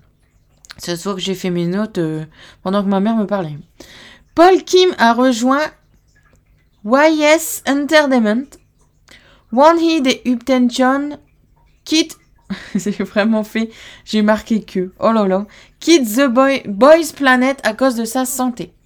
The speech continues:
Baron quitte V A V pour raison personnelle. C'est le genre de, de news qui doit être extrêmement rageant pour les fans.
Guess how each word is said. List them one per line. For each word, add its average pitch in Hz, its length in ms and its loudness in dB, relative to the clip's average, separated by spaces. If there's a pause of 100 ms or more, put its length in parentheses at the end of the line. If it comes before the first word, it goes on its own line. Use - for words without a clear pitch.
(840)
Baron 269 760 2
quitte 269 380 -4
V 196 280 -2
A 254 140 4
V 240 280 0
pour 214 300 -10
raison 226 380 -2
personnelle. 214 680 -4 (600)
C'est 226 240 -4
le 208 80 -2
genre 233 340 2
de, 185 320 0
de 180 160 -4
news 208 360 -2 (260)
qui 202 120 -10
doit 190 140 -4
être 185 220 -8
extrêmement 202 560 -2
rageant 190 480 -4
pour 175 220 -12
les 165 100 -6
fans. 180 380 -4